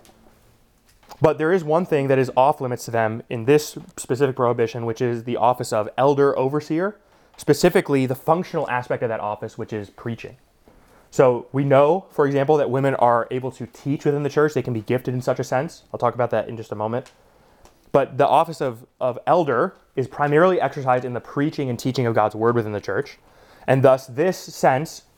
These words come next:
teaching in such a way that exercises authority over the body, is off limits for women. So they can't, let's say, get up on a Sunday and preach from the pulpit, because that is teaching that exercises authority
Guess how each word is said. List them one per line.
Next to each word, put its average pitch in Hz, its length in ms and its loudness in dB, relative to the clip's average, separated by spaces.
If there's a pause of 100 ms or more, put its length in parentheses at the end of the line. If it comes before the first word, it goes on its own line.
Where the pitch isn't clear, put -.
teaching 175 380 0
in 151 80 2
such 151 200 0
a 151 60 0
way 135 260 4
that 139 120 0
exercises 131 400 -2
authority 127 480 0
over 131 240 2
the 123 80 -2
body, 113 500 0 (420)
is 131 220 -4
off 135 240 2
limits 127 300 -4
for 117 200 -4
women. 101 320 -10
So 120 120 -2
they 117 100 4
can't, 135 320 -2
let's 117 140 -6
say, 123 100 0
get 123 160 2
up 127 100 2
on 127 80 -2
a 117 40 -6
Sunday 117 300 -6
and 110 140 -12
preach - 440 0 (260)
from 131 140 -4
the 117 60 -2
pulpit, 131 460 0 (280)
because 127 200 -4
that 131 200 4
is 135 180 0
teaching 127 360 -4
that 110 120 -4
exercises 110 480 -4
authority 104 600 -2